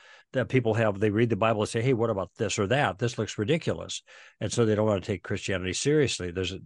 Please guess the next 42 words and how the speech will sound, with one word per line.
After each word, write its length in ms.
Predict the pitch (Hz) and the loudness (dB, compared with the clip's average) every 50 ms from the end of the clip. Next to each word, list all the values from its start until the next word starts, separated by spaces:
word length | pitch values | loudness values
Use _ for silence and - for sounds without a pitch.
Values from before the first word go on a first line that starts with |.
| - - | -10 -4
two 120 | - 120 110 | -2 -2 0
chapters 460 | - - 117 107 - - 113 95 95 | 2 0 0 0 0 -2 -2 0 0
on, 180 | 92 90 90 | -2 -2 -2
uh, 80 | 85 95 95 95 | -4 -6 -6 -4
the 100 | - 104 | -4 -4
abortion 420 | 90 82 110 135 135 - 147 131 | -2 0 0 0 0 0 0 0
issue. 340 | 127 120 120 - 123 110 104 - - - - - - - | 0 2 2 0 0 0 0 -2 -6 -16 -20 -14 -6 0
There's, 320 | 107 98 95 90 - - | 2 2 4 2 0 -2
uh, 140 | 101 92 85 - - | -4 -4 -6 -6 -4
two 140 | - 135 131 | -2 -2 0
chapters 420 | 123 - 120 110 - - 110 95 | 2 2 0 0 0 0 -2 -2
on 140 | 95 85 82 | -2 -4 -2
Jesus. 520 | 87 147 175 170 - 170 160 143 127 - - _ _ _ _ _ _ | 0 2 2 2 2 0 0 -2 -2 -4 -10 _ _ _ _ _ _
Jesus 340 | - 123 120 104 120 113 98 | -2 0 0 2 0 0 -2
being 200 | - 120 107 98 | -2 -2 -2 0
the 100 | 101 107 | 0 0
only 220 | 104 113 113 113 | 0 0 0 0
way 140 | 101 104 98 | 2 2 0
of 120 | 98 90 | 0 0
salvation, 560 | - - 107 98 98 107 110 104 - 117 107 92 | -2 -2 -2 0 0 0 -2 -2 -2 -4 -4 -4
Jesus 380 | 87 101 95 92 98 98 90 | -4 -4 -2 -2 -4 -4 -6
being 360 | 87 - 98 98 92 95 101 - - - - - _ - | -4 -4 -4 -2 -4 -6 -8 -12 -14 -20 -20 -12 _ 0
the 80 | 127 | 2
Lord 300 | 117 117 113 120 120 107 | 4 6 6 4 4 2
God 320 | 95 120 107 107 107 104 - | 2 2 2 2 0 0 -4
come 200 | - 113 113 101 | -4 -4 -2 -2
to 60 | 95 | -2
earth, 320 | 85 98 117 143 151 - - | 0 2 4 4 2 2 0
Emmanuel, 760 | 101 90 92 98 107 113 123 123 123 120 113 117 117 113 110 | -4 -4 -2 -2 0 0 2 2 4 4 4 4 4 2 0
God 360 | 92 - 92 92 95 92 92 | 0 -2 -2 -2 -2 -4 -4
with 300 | 95 98 113 117 117 - | 0 2 2 2 2 2
us. 220 | 120 123 123 - | 0 0 0 -2
This 220 | - 120 110 - 139 | -4 -4 -2 0 0
is, 280 | 131 113 - - - _ - 135 | 0 0 -2 -4 -6 _ -12 -8
you 80 | 110 104 | -8 -8
know, 100 | 98 95 | -8 -6
hard 300 | - - 110 110 107 - | -2 0 0 0 0 -2
for 180 | - 117 107 | -2 -2 0
many 220 | 101 95 101 101 92 | 0 0 -2 -4 -4
people 300 | - - 104 85 95 98 | -6 -6 -8 -6 -6 -6
to 60 | 98 | -2
countenance, 440 | - 123 139 135 95 87 85 - | 0 0 0 0 0 -4 -8 -10